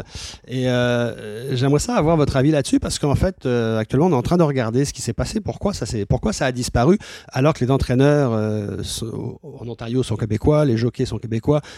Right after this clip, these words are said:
On nous dit que les meilleures saillies des, des, des chevaux de course sont québé-, sont québécoises.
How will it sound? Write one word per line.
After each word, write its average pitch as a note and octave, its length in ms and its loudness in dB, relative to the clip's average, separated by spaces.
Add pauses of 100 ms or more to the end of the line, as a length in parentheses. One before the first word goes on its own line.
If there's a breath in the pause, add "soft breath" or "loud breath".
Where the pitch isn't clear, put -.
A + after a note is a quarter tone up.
(140 loud breath)
On C#3 100 -6
nous C#3 120 -2
dit D#3 140 -8
que - 60 -10
les C3 60 -4
meilleures D3 320 2
saillies C#3+ 480 0
des, A#2+ 240 -4
des, A2 160 -6
des A2+ 140 -4
chevaux C3 320 -4
de - 40 -12
course D#3 280 0
sont A#2+ 180 -4
québé-, G2+ 240 -8 (320 loud breath)
sont B2 200 -2
québécoises. B2+ 520 0